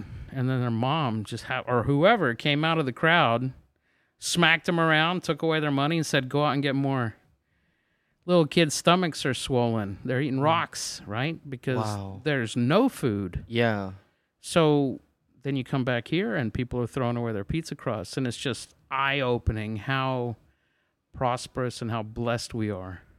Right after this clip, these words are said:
Speaker 2: Yeah.
Speaker 1: in this country.
Speaker 2: Absolutely. Wow. Crazy.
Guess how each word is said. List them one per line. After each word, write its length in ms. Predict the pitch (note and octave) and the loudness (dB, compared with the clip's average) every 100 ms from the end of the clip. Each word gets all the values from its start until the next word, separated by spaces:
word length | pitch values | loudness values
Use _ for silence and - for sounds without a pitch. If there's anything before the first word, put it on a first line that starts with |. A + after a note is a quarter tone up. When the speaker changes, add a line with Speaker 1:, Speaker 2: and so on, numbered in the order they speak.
| _ | _
Speaker 2:
Yeah. 300 | G#2+ G#2 G2 | -4 -2 -2
Speaker 1:
in 120 | B2 A2+ | -2 -4
this 140 | G#2 | -6
country. 540 | - A2 - - E2+ _ _ _ - | -6 -8 -6 -12 -16 _ _ _ -6
Speaker 2:
Absolutely. 720 | A#2 - G#2 G#2 G2+ F#2 F#2+ _ _ _ _ _ _ _ _ | -6 -4 -4 -4 -6 -10 -14 _ _ _ _ _ _ _ _
Wow. 440 | A2 A2 G2+ F#2+ - - _ _ _ _ _ _ _ _ _ _ _ _ _ _ _ _ _ _ _ _ _ _ _ _ _ _ _ - | 2 4 2 -2 -10 -20 _ _ _ _ _ _ _ _ _ _ _ _ _ _ _ _ _ _ _ _ _ _ _ _ _ _ _ -6
Crazy. 540 | - A#2+ G2+ F#2 | 2 4 2 -4